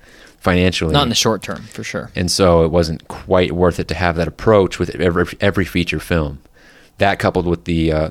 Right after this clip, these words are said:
Speaker 1: World War Two going on, sort of interrupting the flow of popular culture, you know,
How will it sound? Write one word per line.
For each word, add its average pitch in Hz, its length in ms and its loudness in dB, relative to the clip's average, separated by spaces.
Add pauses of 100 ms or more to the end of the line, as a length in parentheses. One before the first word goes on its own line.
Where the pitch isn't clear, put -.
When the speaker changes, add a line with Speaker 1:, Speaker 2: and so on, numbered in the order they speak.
Speaker 1:
World 92 240 2
War 87 140 4
Two 90 260 0
going 85 300 2
on, 80 300 0 (800)
sort 95 200 -2
of 85 60 -6
interrupting 87 600 0
the 80 60 -2
flow 87 380 2
of 82 260 -4
popular 85 380 -2
culture, 82 520 -4 (720)
you 85 100 -4
know, 73 200 -4